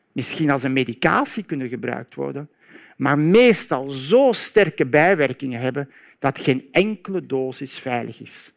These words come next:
Oh, en weet u wat de laatste rage is? Dat is combineren. Men draait ketamine in een joint, in de cannabis, twee keer een onderdrukkend middel. Als je in een hele diepe coma wilt geraken, moet je dat doen.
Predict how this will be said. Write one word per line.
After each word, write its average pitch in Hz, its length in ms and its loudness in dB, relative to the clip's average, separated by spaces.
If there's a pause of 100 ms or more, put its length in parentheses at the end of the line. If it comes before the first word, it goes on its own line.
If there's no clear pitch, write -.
(560)
Oh, 156 260 2
en 120 100 -2
weet 131 240 0
u 131 60 -10
wat 123 160 -8
de 120 80 -4
laatste 170 500 0
rage 190 460 2
is? - 420 -2 (560)
Dat 113 140 -6
is - 120 -6
combineren. 135 840 0 (540)
Men 147 200 0
draait 180 400 4
ketamine 190 600 2
in 185 140 -6
een 190 140 -6
joint, 147 680 -2 (100)
in 170 120 0
de 180 140 4
cannabis, 135 720 -2
twee 185 280 4
keer 214 220 6
een 214 100 0
onderdrukkend 190 720 -2
middel. 156 420 -4 (400)
Als - 120 -8
je 131 100 -8
in 135 100 -2
een 120 140 -6
hele 165 440 6
diepe 190 340 -2
coma 175 340 4
wilt 170 200 -2
geraken, 151 440 0
moet 151 140 -4
je - 80 -10
dat 143 220 -2
doen. 147 300 -8